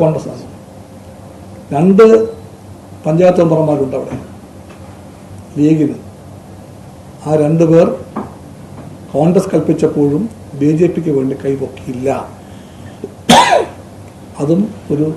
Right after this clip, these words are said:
സൂചനയാണ്. ബി ജെ പിക്ക് വേണ്ടി കേട്ട പാതി കേൾക്കാത്ത പാതി കൈവക്കാൻ നിൽക്കുന്ന കോൺഗ്രസും ആ കോൺഗ്രസ് കൽപ്പിക്കുമ്പോഴും ബി ജെ പിക്ക് വേണ്ടി കൈപൊങ്ങാത്ത ലീഗും, അതെല്ലാം കൂടി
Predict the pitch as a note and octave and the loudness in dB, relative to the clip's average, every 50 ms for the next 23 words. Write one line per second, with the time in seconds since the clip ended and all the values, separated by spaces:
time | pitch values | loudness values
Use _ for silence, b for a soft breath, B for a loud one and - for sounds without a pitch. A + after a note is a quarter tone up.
0 | - - D3+ D#3+ F3 E3+ E3 D3 B2 A#2+ B2+ - - - - - - - - - | -8 -4 -2 0 2 2 2 2 0 -2 -6 -12 -16 -18 -20 -20 -20 -20 -20 -20
1 | - - - - - - - - E5 E5 - - - - - - - - - - | -20 -20 -20 -20 -20 -20 -18 -18 -18 -18 -18 -20 -20 -20 -20 -20 -20 -20 -20 -20
2 | - - - - - - - - - C#3+ D3 D#3 E3+ F3+ A3 G#3+ A3 A3+ A3 A3+ | -20 -20 -20 -20 -20 -20 -20 -16 -6 0 2 4 6 8 8 8 8 8 8 8
3 | G#3 G3 G3 F#3+ G3 F#3+ G3 G3+ G#3 G#3 - - E3 E3 F3 E3+ - G3 G3 F#3 | 8 8 8 8 6 6 6 4 4 0 -2 -2 0 2 2 4 4 4 6 6
4 | F#3 F3 F3 F3 F3 D#3+ D#3+ E3 D#3 D3+ - - E3 D#3+ D#3+ D#3+ D#3 D3+ D3+ D3 | 8 6 6 6 4 4 4 2 0 0 0 0 2 2 4 4 2 2 2 0
5 | C#3+ D3 D3+ E3 - - - D#3 D3+ D#3 D3+ D#3 - D#3+ D3 C#3 C#3 C3+ - C#3+ | 0 0 -2 -4 -4 -6 -6 -4 -2 -2 -2 -4 -4 -6 -6 -6 -6 -8 -8 -8
6 | C3+ C3+ B2+ B2+ C3 C#3 C3+ B2+ - - D3 F3 A3 A3 - - - - - - | -8 -8 -8 -6 -6 -6 -6 -6 -8 -8 -6 -6 -6 -8 -10 -16 -20 -20 -20 -20
7 | - - - - - - - - - - - - - D3 D#3+ F3 F3 - - E3+ | -20 -20 -20 -20 -20 -20 -20 -20 -20 -20 -20 -14 -6 0 2 2 2 4 4 6
8 | G3+ G3+ - A3+ - - - E3+ - G#3+ F#3 - G#3 F#3 F3+ F#3+ F#3+ F#3+ G3 G3+ | 6 8 6 6 4 4 2 2 2 2 2 4 4 6 8 10 10 10 10 8
9 | G#3+ - - - - - - - - - - - D#3+ E3 D#3+ F#3 F#3 - - D#3+ | 6 2 -2 -8 -14 -18 -18 -20 -18 -8 -2 2 2 4 6 4 4 2 0 0
10 | E3 D#3 D#3+ D#3 D#3 D#3 - D3 D#3+ D#3+ D#3+ D#3 D3+ D3 D3+ D3+ D3+ - D3 C3+ | 2 2 2 2 0 0 0 0 2 2 2 2 0 0 -2 -4 -4 -4 -4 -2
11 | C#3 C#3+ D3 C#3 C3 B2 - - - - - - - - - - - - - - | 0 2 0 0 0 -4 -10 -12 -16 -18 -20 -20 -20 -20 -20 -20 -20 -20 -20 -20
12 | - - - - - - - - - - - - - - - - - - - - | -20 -20 -20 -20 -20 -20 -20 -20 -20 -20 -20 -20 -20 -20 -20 -20 -20 -20 -18 -10
13 | - D3+ D3+ D3+ D3+ D#3+ E3+ E3+ E3 E3 D#3+ | -6 -2 -2 0 2 2 0 0 0 -2 -2